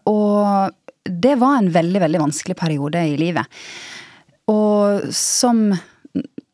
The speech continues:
jeg ofte gjør i livet når det butter, så prøver jeg å finne bøker som handler om noenlunde det samme. For det, du får noe ut av bøker som du ikke helt får av T V-serier eller filmer, synes jeg.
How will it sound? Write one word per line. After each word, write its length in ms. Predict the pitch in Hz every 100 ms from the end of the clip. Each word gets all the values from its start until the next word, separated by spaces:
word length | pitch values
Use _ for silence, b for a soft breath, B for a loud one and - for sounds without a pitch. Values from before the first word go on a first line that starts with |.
| - -
jeg 320 | - 190 175
ofte 300 | 185 - 185
gjør 460 | 180 202 262 240 - 175
i 200 | 170 160
livet 280 | 175 156
når 140 | 156 160
det 80 | 147
butter, 400 | 143 - 196 240
så 220 | - 190
prøver 240 | 180 156 156
jeg 60 |
å 60 | 156
finne 200 | 147 143
bøker 340 | 156 - 147 - -
som 220 | 170 151
handler 400 | 160 151 165 151 170
om 140 | 156
noenlunde 580 | 156 147 - 165 147 147
det 120 | 165
samme. 320 | - 139 147 135 -
For 140 | 185
det, 380 | 175 160 143 147 _ -
du 80 | 185
får 180 | 226
noe 140 | 190 156
ut 140 | 185
av 60 | 175
bøker 240 | 170 170 160
som 80 |
du 80 | 143
ikke 160 | 143 156
helt 160 | 170 156
får 140 | 160 156
av 80 | -
T 140 | 147
V-serier 480 | 147 - 160 151 123
eller 100 | 147
filmer, 460 | - 147 170 160 -
synes 220 | 165
jeg. 80 | -